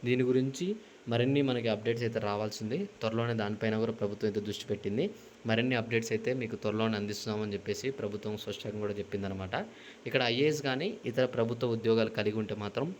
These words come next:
వీళ్ళకి రైతు భరోసా అయితే అందజేయం, కేవలం రైతులకే అందజేస్తాం, అది కూడా అగ్రికల్చర్ ల్యాండ్స్కే అందజేస్తామని చెప్పి చెప్పింది. నాన్ అగ్రికల్చర్ ల్యాండ్స్ ఉన్నా సరే, అంటే వ్యవసాయం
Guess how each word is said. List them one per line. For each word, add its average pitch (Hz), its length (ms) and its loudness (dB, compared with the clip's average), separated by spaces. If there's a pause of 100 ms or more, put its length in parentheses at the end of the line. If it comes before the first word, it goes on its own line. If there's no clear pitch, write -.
(120)
వీళ్ళకి 113 360 2
రైతు 104 200 2
భరోసా 107 380 0
అయితే 101 180 0
అందజేయం, 101 500 0 (360)
కేవలం 143 460 4 (140)
రైతులకే 117 500 2
అందజేస్తాం, 107 640 -2 (200)
అది 107 180 -2
కూడా 131 260 0 (120)
అగ్రికల్చర్ 113 500 0
ల్యాండ్స్కే 104 400 -2
అందజేస్తామని 98 640 -2
చెప్పి 98 200 -6
చెప్పింది. 135 380 -6 (360)
నాన్ 117 220 2
అగ్రికల్చర్ 123 500 0
ల్యాండ్స్ 107 400 0
ఉన్నా 107 200 -2
సరే, 107 260 0
అంటే 104 240 0
వ్యవసాయం 113 480 0